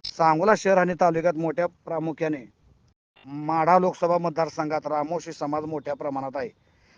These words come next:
गेली अनेक वर्षे हा समाज सांगोला शहर आणि तालुक्यात गुण्या गोविंदाने नांदत आहे. सांगोला शहराच्या मध्यवर्ती ठिकाणी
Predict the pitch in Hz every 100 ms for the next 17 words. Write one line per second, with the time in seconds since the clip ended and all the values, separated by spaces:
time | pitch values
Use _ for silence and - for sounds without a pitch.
0 | _ 151 165 196 151 185 175 190 165 170
1 | 175 170 156 165 160 165 151 156 156 -
2 | 147 151 143 151 135 131 156 - _ _
3 | _ _ 135 156 180 165 165 156 160 156
4 | 160 160 143 131 127 117 101 151 147 156
5 | 180 - 170 151 151 151 151 156 156 147
6 | 139 139 143